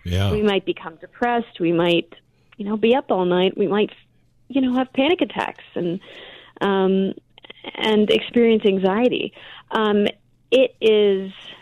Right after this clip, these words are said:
Speaker 2: exhausting, and I don't think that is, that term is, is a stranger to anybody in these times. Um, and that's how I would start, you know,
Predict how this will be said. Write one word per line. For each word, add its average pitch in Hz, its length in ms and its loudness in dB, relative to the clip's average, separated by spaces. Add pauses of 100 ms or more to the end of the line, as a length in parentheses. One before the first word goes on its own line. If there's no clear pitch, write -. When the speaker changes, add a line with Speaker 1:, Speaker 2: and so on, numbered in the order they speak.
(360)
Speaker 2:
exhausting, 185 1200 -2
and 202 160 0
I 208 120 2
don't 247 260 0 (100)
think 202 340 0
that 185 360 0
is, 175 500 2 (140)
that 196 240 -2
term 214 240 2
is, 175 140 2 (360)
is 185 100 -4
a 190 80 2 (120)
stranger 214 460 4
to - 200 -8
anybody 196 540 0
in - 100 -6
these - 200 -6 (100)
times. - 320 -8 (560)
Um, 165 520 -4 (480)
and 196 200 4
that's 240 200 0
how 196 380 0
I 180 260 0
would 175 460 2 (840)
start, 196 460 -2 (280)
you 180 100 -6
know, 165 400 -2